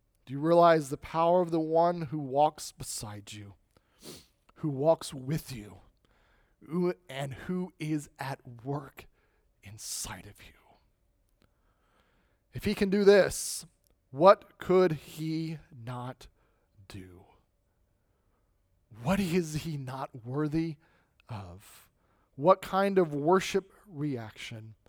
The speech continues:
should that solicit in our lives? Are you going to resist him? He is the only one who can overcome your greatest problem.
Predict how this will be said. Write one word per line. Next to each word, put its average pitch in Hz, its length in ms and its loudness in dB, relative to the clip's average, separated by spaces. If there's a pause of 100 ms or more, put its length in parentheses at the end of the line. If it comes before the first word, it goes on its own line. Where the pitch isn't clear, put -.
(720)
should 143 360 -8
that 139 240 -4
solicit - 960 -12 (1080)
in 113 120 -16
our 104 140 -16
lives? 98 760 -20 (2500)
Are 147 100 -2
you 160 80 -2
going 175 220 2
to 175 80 4
resist 170 400 2
him? 120 220 -8 (2000)
He 170 200 -2
is 175 120 4
the 165 160 0
only 180 160 2
one 127 560 0
who 143 140 -8
can 147 120 -4
overcome 143 560 -4
your 123 120 -8
greatest 123 400 -8
problem. 104 480 -14